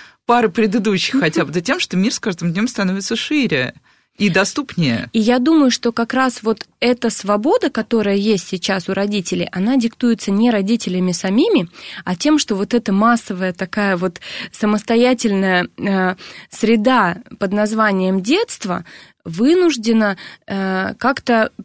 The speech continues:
Speaker 2: привносить изменения и в окружающий мир. И поэтому родители вынуждены подстраиваться под него, подтягивать свои знания какие-то современные.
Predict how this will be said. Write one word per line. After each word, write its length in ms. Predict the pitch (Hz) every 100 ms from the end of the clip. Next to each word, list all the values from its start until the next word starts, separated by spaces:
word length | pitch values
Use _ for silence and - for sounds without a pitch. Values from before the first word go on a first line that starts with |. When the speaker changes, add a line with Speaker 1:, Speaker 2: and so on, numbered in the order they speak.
| -
Speaker 2:
привносить 580 | 220 214 214 - 294
изменения 680 | 233 196 202 220 285 262 208
и 180 | - 208
в 80 | 196
окружающий 720 | 202 233 254 262 190 - 196
мир. 200 | 180 170
И 80 | -
поэтому 400 | 175 220 226 208
родители 460 | 202 214 349 262 226
вынуждены 580 | 208 302 320 262 269 262
подстраиваться 800 | 233 233 - 311 294 220 202 196
под 220 | - 175
него, 340 | 185 180 175 175 - - -
подтягивать 640 | 226 - 415 247 196 190
свои 240 | 233 302
знания 580 | 240 175 170 214 208 196
какие-то 920 | 185 190 - 196 190 175 185 185 185
современные. 800 | 190 196 185 196 190 185 185 185